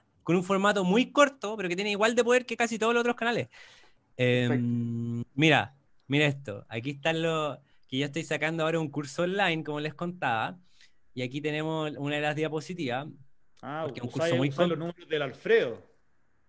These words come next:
Speaker 1: Sí, pues uso los nu-, es que mira, acá el curso está bonito, y de hecho yo les mostré la otra vez un
Speaker 2: Pero
Speaker 1: par
Speaker 2: ¿cómo
Speaker 1: de
Speaker 2: ciento cuarenta y, cómo voy a hacer un curso con ciento cuarenta, eh, ciento cuarenta, eh, hojas,
Speaker 1: No,
Speaker 2: weón?
Speaker 1: e-, este, este es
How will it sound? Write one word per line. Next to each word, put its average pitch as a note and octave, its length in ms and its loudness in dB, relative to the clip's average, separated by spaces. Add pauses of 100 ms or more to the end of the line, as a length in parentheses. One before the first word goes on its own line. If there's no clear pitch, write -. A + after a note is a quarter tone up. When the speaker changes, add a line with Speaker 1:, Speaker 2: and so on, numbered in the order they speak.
Speaker 1:
Sí, D3+ 200 0
pues D#3 140 2
uso D3+ 160 0
los D3+ 140 0
nu-, D3+ 120 -4
es B2+ 140 -6
que C3 80 -6
mira, C#3 320 0
acá F3+ 540 2 (640)
el A#2+ 160 -16
curso E3 220 -4
está F3+ 220 2
bonito, D3 280 0
y B2 60 -4
de C3 80 -4
hecho C#3+ 160 -8
yo D#3+ 100 -4
les E3+ 80 -4
mostré D#3 300 -6
la E3+ 160 -2
otra E3+ 160 -4
vez F3+ 120 0
un F3+ 40 -2
Speaker 2:
Pero - 100 -2
Speaker 1:
par - 80 0
Speaker 2:
¿cómo C4+ 140 2
Speaker 1:
de F3+ 80 0
Speaker 2:
ciento A#3+ 260 -4
cuarenta F#3 400 4
y, F3 120 2
cómo A3+ 240 -2
voy D4 100 4
a - 20 6
hacer C4 160 -2
un A3 120 -4
curso - 440 -2 (260)
con F#3 200 0
ciento A#3 400 0
cuarenta, G3+ 460 4
eh, F#3+ 260 2
ciento A#3+ 240 -4
cuarenta, A3 560 0 (100)
eh, F3 420 2
hojas, G#3 400 6
Speaker 1:
No, C#3+ 120 4
Speaker 2:
weón? D3+ 140 4
Speaker 1:
e-, D#3+ 160 0
este, F3 380 0
este E3+ 220 0
es F3+ 180 -2